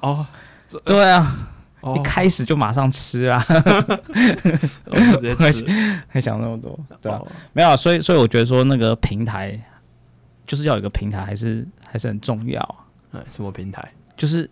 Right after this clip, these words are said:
Speaker 2: 给你选择平台，比如说像是 Uber 啊，或是 Foodpanda 啊。
Speaker 1: 哦，你说有一个 menu 让你查，还是？
Speaker 2: 对，对，对，对，就是其实有一个平台，其实我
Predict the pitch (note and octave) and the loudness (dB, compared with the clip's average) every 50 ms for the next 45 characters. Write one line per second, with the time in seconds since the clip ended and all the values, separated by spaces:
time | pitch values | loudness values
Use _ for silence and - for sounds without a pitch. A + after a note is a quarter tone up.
0 | _ _ - B2 C3 C#3 C3+ C3+ - - - G#2+ F#2 - G#2 G2+ - A2 G#2 F#2+ | _ _ -4 -2 -2 -2 -4 -6 -8 -6 -6 -6 -4 -4 -6 -8 -6 -8 -8 -8
1 | F#2+ G2 G#2 A#2 C3+ C#3 C3+ D3 C#3+ C#3 C3 C#3 C3+ B2 - - - C#3 C3+ A#2+ | -6 -4 -2 -2 0 0 0 0 0 0 0 0 -2 -2 -4 -4 -2 -2 0 2
2 | C3 A#2 G#2+ G#2+ A2+ - _ _ _ _ _ _ _ _ _ _ _ _ _ _ | 2 2 2 0 -2 -6 _ _ _ _ _ _ _ _ _ _ _ _ _ _
3 | _ - C3 A#2+ A#2+ A#2 - - A#2 - - A2+ A#2 A#2 G#2+ G2+ G2+ C#3+ D#3 D#3+ | _ -4 -4 -4 -4 -4 -4 -4 -2 0 0 0 0 0 0 0 0 -2 -4 -4
4 | D3+ C3 B2+ C#3+ D3+ C#3+ A2+ A2 - G#2+ A2+ B2 B2+ C3+ C#3+ D3 C#3 B2+ B2 A#2 | -6 -6 -6 -6 -4 -4 -4 -4 -6 -6 -8 -6 -6 -6 -4 -4 -6 -6 -6 -6
5 | A2+ A#2 B2 B2+ A#2 G#2+ G2+ - - C#2+ C2 D2 E2 G#2+ - - G#2 A2+ A2 G2+ | -8 -6 -6 -6 -8 -8 -10 -12 -14 -16 -14 -14 -14 -14 -14 -14 -12 -12 -10 -6
6 | - - A3+ A3 G#3 G#3 G#3 G3+ G#3+ G#3 G3+ F3 - G#3+ G3+ - - D#3+ D#3+ E3+ | 0 2 4 4 4 2 2 0 0 -2 -2 -2 -2 -4 -6 -4 -4 -4 -2 0
7 | F#3+ D#3 C3 B2 C3 - - B2+ C3 B2 A2+ A#2 A2+ A#2 A#2 A2+ G#2 G#2 | 0 0 2 0 0 0 0 -2 0 -2 -2 -2 -2 -2 -2 -2 -2 -4